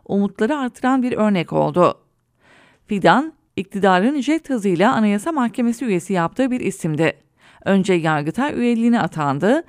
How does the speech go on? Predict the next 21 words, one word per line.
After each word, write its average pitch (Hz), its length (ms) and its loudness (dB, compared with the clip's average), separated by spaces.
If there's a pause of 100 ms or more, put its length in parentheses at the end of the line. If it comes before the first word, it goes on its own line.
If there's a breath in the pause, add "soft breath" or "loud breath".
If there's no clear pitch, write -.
(220 soft breath)
Bu 226 140 0
görevinde 165 480 2
henüz 220 340 2
bir 202 180 2
dosyaya 254 460 0
bile 208 200 2
bakmadan 220 640 0 (340 soft breath)
Yargıtay 226 520 2
kontenjanından 165 960 -2 (200 soft breath)
Anayasa 185 460 0
Mahkemesi 214 540 -2
üyeliğine 233 460 0
seçildi. 160 520 0 (600 soft breath)
Yargıtay, 190 760 2
iktidarın 208 640 2
telkin 262 520 -2
ve 220 180 0
tercihi 196 440 0
yönünde 180 540 0
Fidan'ı 233 440 0
seçti. 147 500 0